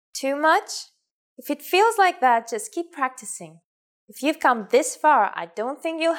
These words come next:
have much trouble with these. But just to be on the safe side, let's repeat them once again. Ready? Okay. Gama gama sounds like G.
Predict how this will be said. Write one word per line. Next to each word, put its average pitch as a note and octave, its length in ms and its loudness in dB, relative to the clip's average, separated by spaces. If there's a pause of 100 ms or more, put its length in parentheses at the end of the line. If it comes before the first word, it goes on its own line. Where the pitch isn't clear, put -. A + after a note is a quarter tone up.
have D4+ 100 0
much D#4 260 -2
trouble C#4 340 2
with C#4 160 -4
these. A3+ 440 -8 (420)
But G3+ 140 -2
just A3 220 -4
to A#3+ 80 -6
be A3 120 -4
on G#3+ 80 -2
the G3+ 80 -4
safe B3+ 300 0
side, D#4+ 280 4 (260)
let's A3+ 280 0
repeat F#4+ 340 -4
them C4 300 -4
once G#3 260 0
again. F#3 380 -6 (540)
Ready? A3 240 2 (760)
Okay. G#3+ 520 2 (1040)
Gama G#3 360 0
gama A#3+ 420 0 (380)
sounds A#3+ 420 -2
like F#3+ 380 -4
G. C#4+ 160 0